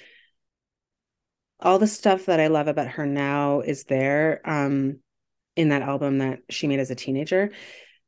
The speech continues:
And so at the time, there were certain songs on that album. I was going through a, a major,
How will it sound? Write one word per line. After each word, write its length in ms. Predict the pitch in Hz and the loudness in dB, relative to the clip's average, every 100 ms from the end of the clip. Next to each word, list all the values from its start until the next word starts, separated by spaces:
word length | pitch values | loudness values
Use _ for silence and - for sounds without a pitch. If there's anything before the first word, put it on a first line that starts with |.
| _ _ _ | _ _ _
And 160 | 190 175 | 2 2
so 680 | 170 185 170 165 160 160 - _ _ - | 4 6 8 8 8 6 2 _ _ -4
at 140 | 175 | 0
the 80 | 170 | 0
time, 680 | - - 233 233 208 185 | -2 0 4 6 8 6
there 80 | 185 | 4
were 80 | 180 | 2
certain 280 | 175 - 180 | -2 -6 -6
songs 380 | - 165 170 170 | -4 0 2 2
on 80 | |
that 120 | 156 147 | 0 0
album. 640 | 143 143 151 147 151 151 _ _ _ _ _ - | -4 -2 -2 0 -2 -8 _ _ _ _ _ 2
I 140 | 175 | 4
was 100 | 170 | 4
going 180 | 160 143 | 2 -2
through 300 | - 147 139 | -4 -6 -4
a, 240 | 143 139 - | -4 -6 -4
a 80 | 147 | -2
major, 800 | 147 139 139 147 131 131 - | 0 -2 -2 -2 -2 -2 -6